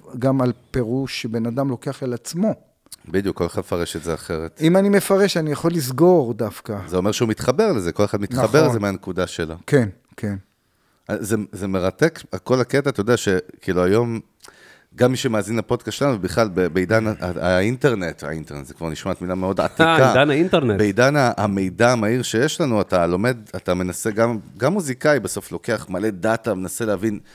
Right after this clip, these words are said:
Speaker 2: נוסחאות, אתה יודע, מודלים, מה עובד, ופה
Speaker 1: כן.
Speaker 2: זה מאוד מאוד אותנטי, זאת אומרת, זה הגיע ממקום מאוד פנימי, נכון?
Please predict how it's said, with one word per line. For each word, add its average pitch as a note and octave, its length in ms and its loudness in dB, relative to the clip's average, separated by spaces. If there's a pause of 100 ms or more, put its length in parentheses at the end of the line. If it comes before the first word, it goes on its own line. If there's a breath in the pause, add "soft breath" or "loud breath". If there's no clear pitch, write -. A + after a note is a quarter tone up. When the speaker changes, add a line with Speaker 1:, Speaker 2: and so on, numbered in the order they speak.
(260 soft breath)
Speaker 2:
נוסחאות, A2 840 2
אתה - 80 -8
יודע, D3+ 160 4
מודלים, G#2+ 720 2
מה A2+ 100 0
עובד, B2+ 280 0
ופה G2+ 300 0
Speaker 1:
כן. F#3 60 -2
Speaker 2:
זה G#3 60 -2
מאוד D#3 360 2
מאוד G#3 200 0
אותנטי, G3+ 500 0
זאת - 140 -4
אומרת, G2+ 200 0
זה G2 100 -2
הגיע A#2 180 -2
ממקום D#3 360 -2 (100)
מאוד C3 340 -2
פנימי, D#3 360 -2
נכון? D3+ 400 -4